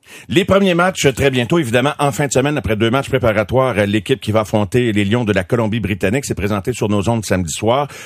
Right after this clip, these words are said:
Le premier match local la semaine suivante, euh, le, le vingt-deux juin.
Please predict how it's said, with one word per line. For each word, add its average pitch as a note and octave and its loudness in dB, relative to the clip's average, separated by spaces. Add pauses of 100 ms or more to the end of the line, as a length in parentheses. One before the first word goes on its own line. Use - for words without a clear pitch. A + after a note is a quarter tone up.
Le C#3+ 2
premier C#3 0
match C3+ -2
local A2+ 0
la G#2+ 0
semaine A2+ 0
suivante, G#2+ 0
euh, F#2+ 2
le, F#2+ 2
le G2 0
vingt-deux A2+ 2
juin. G#2 0